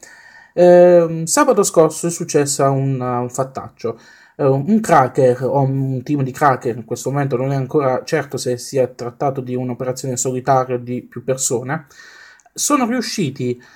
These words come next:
a, mm, entrare all'interno del sito internet di Linux Mint, bucarlo e, eh, modificare il link del downloads della versione Linux Mint, eh, sessantaquattro bit Cinnamon,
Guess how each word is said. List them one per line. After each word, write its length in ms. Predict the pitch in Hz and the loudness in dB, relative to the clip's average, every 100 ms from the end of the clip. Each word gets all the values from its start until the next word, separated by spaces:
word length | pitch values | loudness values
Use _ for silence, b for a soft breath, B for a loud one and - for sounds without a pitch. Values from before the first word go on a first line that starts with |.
| B - | B -2
a, 320 | 160 151 143 | 2 4 4
mm, 260 | 139 139 131 - _ | 2 -2 -4 -10 _
entrare 840 | 175 196 196 214 156 127 131 120 - | -2 -2 2 4 4 2 -2 -4 -6
all'interno 640 | 135 131 135 190 180 156 | -6 -4 2 2 4 2
del 300 | 127 147 127 | 0 0 -2
sito 260 | - 147 139 | -4 -2 0
internet 680 | 165 156 143 135 127 - | 2 -2 -4 -4 -6 -6
di 120 | 123 139 | -6 -4
Linux 400 | 175 175 170 175 | -2 -4 -4 -4
Mint, 320 | 139 127 147 | -4 -4 -4
bucarlo 680 | 175 214 139 135 190 214 214 B B B B | -2 2 4 2 -2 -4 -6 B B B B
e, 300 | 214 226 202 | 4 4 6
eh, 180 | 170 170 | 4 4
modificare 880 | 185 240 254 - 226 190 135 131 131 | 4 0 -2 -2 4 6 4 2 0
il 540 | 135 160 147 135 135 | -2 -6 -4 0 0
link 540 | 156 220 147 135 123 - | 2 0 0 -2 -6 -4
del 260 | - 160 165 | -2 -2 0
downloads 720 | 147 143 170 131 - 113 95 | 0 4 4 4 -2 -6 -6
della 500 | 143 151 143 135 127 | 0 0 2 0 0
versione 840 | 123 135 139 - 202 175 135 117 127 | -4 -6 -4 -2 0 0 -2 -6 -6
Linux 340 | 170 160 - | -4 -4 -6
Mint, 300 | 160 139 131 | -6 -4 -2
eh, 420 | 123 110 - 117 110 | -2 -2 -6 -8 -8
sessantaquattro 580 | 131 143 139 151 147 | -8 -8 -4 -4 -6
bit 320 | 139 139 - - | -8 -8 -10 -10
Cinnamon, 760 | - 147 143 196 202 202 214 | -8 -6 -4 -2 -2 -4 -6